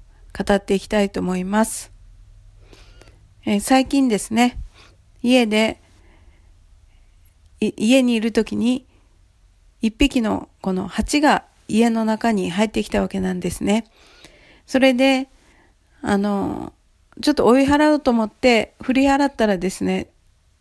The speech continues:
蜂だからこう向かってきたわけなんですね。それで避けたんですよね。それで、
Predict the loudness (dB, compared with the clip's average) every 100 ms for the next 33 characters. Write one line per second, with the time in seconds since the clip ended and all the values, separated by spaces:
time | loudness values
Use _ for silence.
0 | _ _ -8 -4 -2 2 2 0 -4 -4
1 | -4 -2 0 -2 -2 -2 0 0 -2 -4
2 | -4 -8 -6 -2 -2 -4 -20 -20 -20 -6
3 | 0 2 2 0 -2 -12 _ _ _ _
4 | 0 2 2 4 2 2 -4 -8 -4 -2
5 | -2 -2 0 -2 -2 -10 -20 -10 0 2
6 | 4 4 2 0